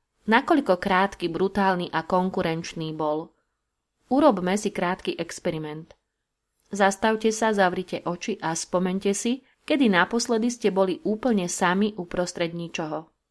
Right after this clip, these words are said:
Bolo to počas stanovania v horách, keď ste sa na chvíľu vytratili od ohňa a sedeli ste na brehu trblietajúceho sa jazera? Bolo to pri vodopáde zahalenom v hmlistom opare, ktorý ste objavili v lese počas školského výletu, keď všetci vaši spolužiaci niekam zmizli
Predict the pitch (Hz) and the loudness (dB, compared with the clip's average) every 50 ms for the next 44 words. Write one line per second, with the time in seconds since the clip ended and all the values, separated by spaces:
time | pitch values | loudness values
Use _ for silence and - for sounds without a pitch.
0 | _ _ _ _ _ _ - 208 247 269 285 285 254 196 - - 196 202 - 196 | _ _ _ _ _ _ 0 4 6 6 6 6 4 2 2 2 0 0 2 0
1 | - - - - - - - 170 175 185 185 185 196 185 180 170 160 160 160 165 | -2 -2 -4 -10 -8 -2 0 2 2 2 2 0 0 0 0 -2 -2 -4 -4 -4
2 | 165 170 170 175 185 190 214 214 - _ _ _ _ _ _ _ - 196 190 - | -2 -2 0 2 2 2 0 0 -4 _ _ _ _ _ _ _ -4 -2 -2 -2
3 | - - 196 - - 180 175 180 170 185 - - 202 190 180 180 165 175 180 - | -2 -4 -2 0 0 0 2 4 2 2 0 -2 -4 -2 0 0 -2 -2 -2 -2
4 | 185 180 180 - - 175 170 160 - 170 180 180 185 185 180 185 196 190 - - | 0 -2 -2 -2 -4 -4 -4 -2 -2 -2 0 2 2 0 2 0 0 -2 -2 -2
5 | - 160 160 - - 185 175 180 175 180 185 - - - 170 165 165 170 180 180 | -4 -4 -4 -2 -2 -2 0 0 -2 -2 -4 -6 -6 -6 -4 -2 -2 -2 0 0
6 | 208 165 180 175 175 - 175 170 175 170 175 170 170 180 170 170 170 165 - 180 | -2 -2 -2 -4 -6 -4 -4 -4 -2 -2 -4 -4 -2 -2 -2 -2 -4 -4 -4 -4
7 | 160 170 170 165 - 185 170 165 165 165 160 180 160 156 160 196 240 _ _ _ | -4 -4 -4 -4 -4 -4 -4 -2 -2 -2 -2 -2 -2 0 -2 -4 -6 _ _ _
8 | _ _ _ _ _ _ _ _ - 202 240 269 294 285 285 190 180 - 190 185 | _ _ _ _ _ _ _ _ 2 6 6 8 8 8 6 4 2 2 0 0
9 | 180 180 196 202 180 175 175 185 175 165 160 165 160 160 170 170 175 196 185 180 | 2 2 2 4 2 0 2 2 0 2 2 0 -2 0 0 2 2 2 2 2
10 | 170 170 165 160 165 165 151 175 185 185 185 - - 185 165 165 - 165 165 - | 2 0 -2 -2 -4 -4 -2 -2 -2 -2 -2 -2 -2 -4 -2 -2 -4 -6 -4 -2
11 | 185 185 185 202 208 - - - _ _ _ _ - - - 196 180 185 - - | 0 2 2 2 0 -2 -10 -20 _ _ _ _ -8 -2 0 0 0 0 -2 -4
12 | - - - 175 180 170 190 185 180 180 175 160 156 160 165 175 - 196 175 - | -4 -2 0 0 0 2 2 0 0 0 -2 -2 -2 -2 -2 -2 -2 -4 -2 -2
13 | 165 175 175 185 165 160 - - - - - 175 175 - - - 196 180 180 180 | -2 -2 0 -2 -4 -4 -4 -10 -8 -4 -2 -2 0 -2 -2 -2 -2 0 0 0
14 | 170 156 165 170 175 180 185 180 185 - - 202 190 - - 175 165 - - - | 0 -2 -2 -2 -2 0 0 0 0 0 -2 -4 -4 -4 -4 -4 -4 -4 -6 -4
15 | - 190 - - - 175 160 143 160 - - 156 - - - - 180 180 185 196 | -2 -2 -2 -2 -2 0 0 0 0 0 -2 -6 -6 -6 -4 0 0 0 0 0
16 | 185 190 180 180 180 180 196 175 170 170 165 165 - 160 147 156 160 160 170 170 | -2 -2 -2 -2 -2 -2 -4 -4 -2 -2 -4 -4 -4 -4 -4 -4 -4 -6 -4 -4
17 | 180 185 190 196 196 214 220 | -4 -2 0 0 2 2 0